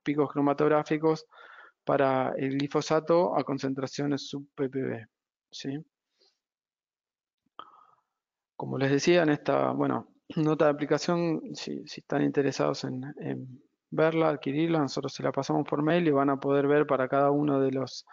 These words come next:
este, plaguicidas la transición de los iones que se utilizó para hacer la cuantificación, el rango de concentración, <clears throat> siempre, eh, en el rango P P B o sub P P B,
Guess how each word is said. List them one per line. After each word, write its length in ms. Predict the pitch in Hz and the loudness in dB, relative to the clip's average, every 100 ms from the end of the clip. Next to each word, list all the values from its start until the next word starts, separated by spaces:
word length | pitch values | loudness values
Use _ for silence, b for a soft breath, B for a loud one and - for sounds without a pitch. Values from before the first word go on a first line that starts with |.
| B B B _ | B B B _
este, 640 | - 127 - 131 127 127 127 | -6 -4 -2 0 0 -4 -4
plaguicidas 840 | 143 139 147 143 175 175 175 175 - B B _ _ | 0 2 2 2 4 6 4 2 -6 B B _ _
la 640 | 139 135 131 123 123 123 135 | -2 0 2 2 0 -2 -4
transición 680 | - 131 127 139 - 160 160 | -2 -2 -2 -6 0 2 2
de 100 | 147 | 0
los 180 | 131 - | -2 -2
iones 300 | 143 151 143 | 0 0 0
que 100 | - | -4
se 140 | - | -10
utilizó 500 | 131 135 135 131 160 | -8 -6 -4 0 0
para 140 | 156 131 | 2 -2
hacer 180 | - 139 | 0 -2
la 100 | 135 | 0
cuantificación, 920 | 135 135 - 143 139 - 170 175 175 B B B _ | -2 -4 -6 -4 -2 2 2 2 -4 B B B _
el 120 | 135 131 | -8 -2
rango 280 | 151 151 | 0 2
de 80 | 143 | 0
concentración, 920 | 131 127 143 139 139 - 165 160 156 - _ - | -2 -4 -2 -2 -2 0 0 0 -2 -10 _ -6
<clears throat> 280 | 160 143 | -2 -2
siempre, 840 | 131 143 139 135 127 127 127 123 120 _ _ - | -4 -4 -4 -4 -2 -4 -6 -8 -12 _ _ -10
eh, 480 | 139 131 135 - - | -8 -8 -12 -16 -12
en 140 | 135 | -10
el 180 | 131 131 | -8 -6
rango 360 | 139 143 135 131 | -4 -2 -2 -2
P 160 | 139 | -2
P 120 | 135 147 | 0 2
B 160 | 165 | 2
o 60 | 156 | 2
sub 200 | - 139 | -2 -4
P 180 | 147 143 | -2 0
P 140 | 156 | 2
B, 280 | 170 185 | 4 4